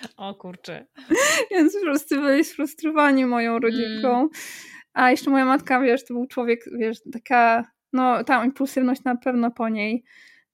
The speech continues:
Speaker 2: Impulsywna, ale taki człowiek czołg, bo ja jestem introwertyczna i trochę mnie to tak hamuje, mimo że nie widać introwertyczności. Moja matka nie jest.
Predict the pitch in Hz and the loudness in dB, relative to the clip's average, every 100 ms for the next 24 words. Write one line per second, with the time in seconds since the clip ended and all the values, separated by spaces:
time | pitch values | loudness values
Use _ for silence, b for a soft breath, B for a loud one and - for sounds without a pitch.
0 | - 285 311 - 262 254 262 247 240 247 | -4 0 0 2 4 4 4 4 4 2
1 | 269 - - 247 247 - - 233 208 214 | 0 -6 -4 -2 -2 -4 2 4 4 2
2 | 208 208 220 240 240 240 269 240 - 320 | -2 0 0 0 -2 -4 -4 -4 -4 -4
3 | 240 214 240 233 226 233 226 220 233 - | -4 -4 -6 -6 -4 -2 0 0 -2 -10
4 | _ _ _ 415 392 247 220 214 220 220 | _ _ _ -2 -2 -4 -4 -4 -6 -6
5 | 233 233 285 277 269 220 226 226 226 208 | -4 -4 0 -2 -2 -8 -8 -8 -10 -10
6 | 214 208 - 240 240 247 - 285 277 277 | -10 -12 -8 -6 -4 -6 -8 0 2 2
7 | 233 208 - - | 0 -4 -8 -14